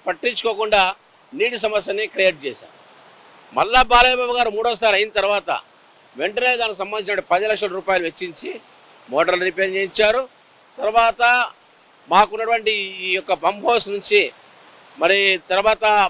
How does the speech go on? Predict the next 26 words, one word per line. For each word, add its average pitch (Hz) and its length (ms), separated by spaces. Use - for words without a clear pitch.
మెయిన్ 226 240
లైన్ 226 260
వరకు 214 240
కూడా 180 160
అన్ని 240 340
మోటార్లు 220 340
రిపేర్, 196 280
అదేవిధంగా 214 460
పంపులు 202 340
రిపేర్ 190 280
చేసి 190 360
ఇవాళ 196 280
రోజుకి 220 420
పన్నెండు 226 420
ఎంఎల్డీ 233 280
నీరు, 202 260
ట్వెల్వ్ 208 260
ఎంఎల్డీ 202 340
నీరు 226 200
హిందూపురానికి 190 500
వస్తుంది. 214 420
ఇంతటితో 247 400
అన్నగారు 247 400
తృప్తి 208 260
పడలే, 220 240
ఇంకా 226 200